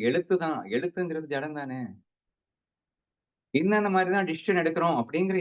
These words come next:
எழுத்தும் ஜடம் தானே. அப்போ இந்த ஜடம்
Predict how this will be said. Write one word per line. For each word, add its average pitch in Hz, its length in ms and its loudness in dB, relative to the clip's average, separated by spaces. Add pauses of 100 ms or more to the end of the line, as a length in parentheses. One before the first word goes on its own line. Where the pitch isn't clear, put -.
எழுத்தும் 175 340 -2
ஜடம் 151 280 -6
தானே. 131 220 -6 (1800)
அப்போ 117 300 0 (500)
இந்த 190 240 2 (160)
ஜடம் 120 400 0